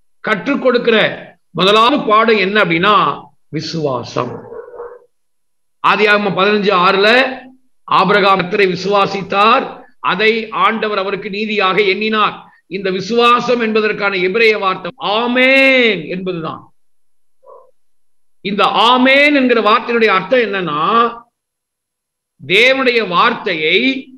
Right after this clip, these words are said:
எந்த சூழ்நிலைகளையும் பார்க்காமல், எந்த விதமான கேள்விகளையும் கேட்காமல், இருதயத்தின் ஆழத்தில்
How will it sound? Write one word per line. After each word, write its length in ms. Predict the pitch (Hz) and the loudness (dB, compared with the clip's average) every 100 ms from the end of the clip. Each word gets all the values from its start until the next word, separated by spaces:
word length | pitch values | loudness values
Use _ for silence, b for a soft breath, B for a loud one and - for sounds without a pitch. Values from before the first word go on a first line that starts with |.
| _ _ _ _ _ _ _ | _ _ _ _ _ _ _
எந்த 520 | 143 190 240 262 254 | -4 -2 -2 0 0
சூழ்நிலைகளையும் 920 | - - 247 269 254 247 240 226 220 170 | 0 -4 -6 -2 -2 0 0 -2 -6 -6
பார்க்காமல், 1080 | 175 202 190 190 175 170 180 233 262 254 - _ _ _ _ _ _ _ | -4 -4 -4 -6 -4 -4 -2 0 0 -6 -14 _ _ _ _ _ _ _
எந்த 460 | 147 208 254 262 | -4 -2 0 0
விதமான 640 | 254 240 233 226 214 202 - | 0 -2 -2 0 0 -2 -2
கேள்விகளையும் 800 | 208 233 254 247 233 226 214 | 0 2 0 -2 -2 -2 -6
கேட்காமல், 1040 | 180 196 190 190 180 170 180 226 254 247 - - - - - - - - - - - - - - - - - | -6 -6 -6 -4 -2 -2 -2 -2 -2 -6 -12 -20 -20 -20 -20 -20 -20 -20 -20 -20 -20 -20 -20 -20 -20 -20 -18
இருதயத்தின் 800 | 147 220 269 285 262 262 247 233 220 | -8 -6 -2 0 0 0 -4 -6 -6
ஆழத்தில் 1000 | 175 202 254 269 240 175 185 190 240 - | -2 2 2 2 0 -4 -6 -6 -6 -12